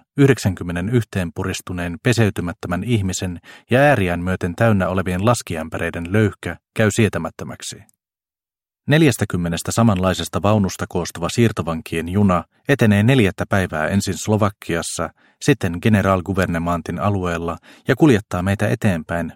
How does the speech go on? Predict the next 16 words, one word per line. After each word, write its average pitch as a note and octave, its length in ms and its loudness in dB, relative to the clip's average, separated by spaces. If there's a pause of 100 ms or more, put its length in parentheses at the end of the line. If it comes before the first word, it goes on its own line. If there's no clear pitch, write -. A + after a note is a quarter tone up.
vielä G#2+ 240 4
tuntematonta E2+ 600 2
määränpäätä E2+ 580 0
kohti. - 480 -10 (720)
Junassa B2+ 460 4
on F2+ 100 -2
ensimmäinen F2 640 0
joukko G#2 340 2
Unkarin G2+ 520 2
miljoonasta G2 600 2
tuhottavaksi G2 600 -2
tuomitusta E2+ 480 -8
juutalaisesta. E2 840 -8 (1200)
Tatra A#2 360 2
jää F#2 260 0
taakse, F2 540 -2